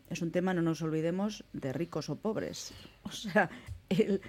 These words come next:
el problema de la inmigración, si tú eres rico, vas donde quieras y te instalas a vivir donde quieras. Estamos hablando de un proceso,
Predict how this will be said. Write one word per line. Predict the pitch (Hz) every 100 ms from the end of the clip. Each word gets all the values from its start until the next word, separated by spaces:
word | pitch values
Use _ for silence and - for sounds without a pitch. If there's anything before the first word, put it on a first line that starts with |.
| -
el | 185 180
problema | 180 185
de | 208
la | 208
inmigración, | 208 202 196 240
si | 202
tú | 202
eres | 196 190
rico, | 208 202
vas | 196
donde | 185 160
quieras | 147 185 151 139 - - -
y | 156
te | 160
instalas | 151 180 180
a | 175
vivir | 170 196
donde | 202 151
quieras. | 180 156
Estamos | 147 151 151
hablando | 156 165 185
de | 185
un | 175
proceso, | 170 170 180 180